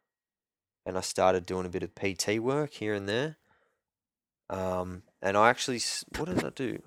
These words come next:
I signed up to drive Uber just before I left the military as, like, a backup. Like, my car was, I could do it with my car, and I was like, "F-,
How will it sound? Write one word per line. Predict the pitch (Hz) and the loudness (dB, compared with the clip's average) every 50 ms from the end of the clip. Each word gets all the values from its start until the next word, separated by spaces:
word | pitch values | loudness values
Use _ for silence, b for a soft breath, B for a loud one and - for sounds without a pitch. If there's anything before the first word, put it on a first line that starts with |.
| - - | -4 -4
I | - | -2
signed | 117 - - 147 156 175 190 | -2 0 2 4 4 4 4
up | 190 - - | 2 -2 0
to | - 127 | -4 -6
drive | 110 104 - 107 107 104 95 - - | -4 0 4 8 8 8 8 6 0
Uber | 95 104 107 92 85 - - - _ - | -2 -2 0 0 0 -2 -2 -10 _ -8
just | - 120 117 - - | -4 -4 -4 -2 -4
before | - - - - 101 101 104 | -8 -8 -4 0 2 4 4
I | |
left | 104 104 101 - - | 4 4 2 -2 -4
the | 92 | -8
military | 92 90 80 78 - - - - - - _ - | -6 -6 -6 -8 -8 -10 -12 -14 -14 -14 _ -4
as, | - 101 95 | -4 -2 2
like, | 101 95 98 - | 4 2 2 2
a | 95 | 0
backup. | - - 82 - - - - - _ _ _ _ _ _ _ _ _ _ _ _ - | 2 2 2 2 2 -4 -4 -4 _ _ _ _ _ _ _ _ _ _ _ _ -10
Like, | - - - _ _ - _ _ _ _ _ _ _ - | -10 -10 -10 _ _ -20 _ _ _ _ _ _ _ -4
my | 85 | -4
car | - - - 98 101 101 | -2 4 6 8 8 8
was, | 95 95 90 85 - - - | 8 4 0 -4 -6 -2 -2
I | - | -2
could | - - 92 85 | -2 -2 -6 -2
do | - 101 98 | 0 0 0
it | - | 0
with | 95 95 | 0 -2
my | 95 82 | -2 -4
car, | - - - 92 95 95 95 - b b b b b b b b b b b _ _ _ _ _ _ - | -2 2 2 4 4 4 2 0 b b b b b b b b b b b _ _ _ _ _ _ -4
and | - 90 92 90 85 - - | 0 0 0 0 -2 -2 0
I | 87 | 0
was | 92 87 | 0 2
like, | 90 87 85 - - _ _ _ _ _ _ - | 0 0 -2 -2 -8 _ _ _ _ _ _ -18
"F-, | - | -16